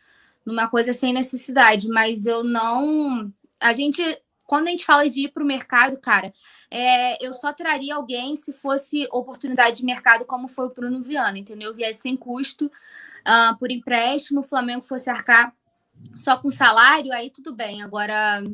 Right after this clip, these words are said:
ir pro mercado, não. A gente vem debatendo há algum tempo a parte orçamentária do clube, né? A gente tem que ter muita consciência financeira, é,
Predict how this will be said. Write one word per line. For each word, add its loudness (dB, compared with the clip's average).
ir -6
pro -6
mercado, 0
não. -6
A -6
gente -12
vem -6
debatendo -2
há 0
algum -6
tempo -4
a 2
parte 2
orçamentária -2
do -16
clube, -10
né? -6
A -8
gente -16
tem -12
que -20
ter -4
muita -4
consciência -2
financeira, 2
é, 2